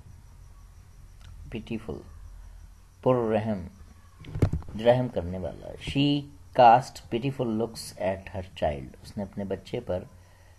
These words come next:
काबिल रहम जो है वो नज़र डाली।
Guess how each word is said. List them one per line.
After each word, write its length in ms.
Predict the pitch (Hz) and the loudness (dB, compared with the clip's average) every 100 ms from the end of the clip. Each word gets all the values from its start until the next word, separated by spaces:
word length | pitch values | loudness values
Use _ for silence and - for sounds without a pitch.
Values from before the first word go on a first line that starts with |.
| - - - - - - 95 92 90 92 98 | -20 -20 -20 -20 -20 -6 0 2 2 2 2
काबिल 300 | 98 98 104 | 2 2 -2
रहम 420 | 95 113 117 92 76 - - - | -2 -4 -4 -6 -10 -16 -18 -12
जो 60 | 95 | -10
है 240 | 98 92 | -8 -8
वो 300 | 90 87 80 - - - - - - - - - - - - | -8 -8 -10 -12 -20 -20 -20 -20 -20 -20 -20 -20 -20 -20 -8
नज़र 260 | 101 95 95 | -4 -2 -2
डाली। 400 | 90 78 73 | -2 -2 -4